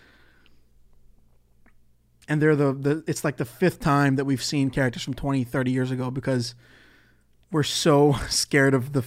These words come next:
of, of now that we're running to the fucking past. Let's see, let's see, hold on. Okay, we got Star Wars has been doing it since twenty fifteen,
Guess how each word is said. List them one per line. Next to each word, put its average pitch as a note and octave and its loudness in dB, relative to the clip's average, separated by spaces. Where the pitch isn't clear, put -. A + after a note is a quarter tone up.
of, C3+ -2
of C#3+ 2
now C3 2
that C#3 -2
we're C3 2
running C#3 4
to C#3 -2
the A#2+ 0
fucking B2 -4
past. A#2+ -6
Let's - -6
see, C3 -2
let's B2+ -4
see, C3+ -6
hold B2+ -2
on. A#2+ -4
Okay, A#2+ -8
we B2 -10
got B2+ -8
Star C#3+ 2
Wars B2+ 0
has C3+ -4
been C3 -2
doing C3+ 2
it B2+ -4
since B2 -4
twenty C3+ -4
fifteen, B2 -6